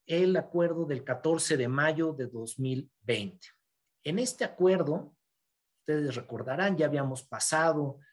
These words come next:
eh, o estábamos en lo que era la primera ola prolongada de, de, del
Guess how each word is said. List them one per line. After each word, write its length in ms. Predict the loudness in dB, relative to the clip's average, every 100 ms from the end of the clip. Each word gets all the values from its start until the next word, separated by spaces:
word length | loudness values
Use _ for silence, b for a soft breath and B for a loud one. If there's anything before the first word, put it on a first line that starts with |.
| b b _
eh, 220 | -6 -4 -2
o 100 | -4
estábamos 800 | -4 -2 2 2 2 0 -4 -6
en 140 | -8
lo 140 | -10 -4
que 120 | 0
era 160 | 2
la 240 | 2 0 -4
primera 460 | -8 -4 -2 0
ola 420 | 2 2 2 0 -2
prolongada 840 | -4 -4 -6 -4 0 2 2 -2
de, 240 | -4 -14 _ _
de, 300 | -8 -8 -8
del 480 | -10 -8 -6 -8 -12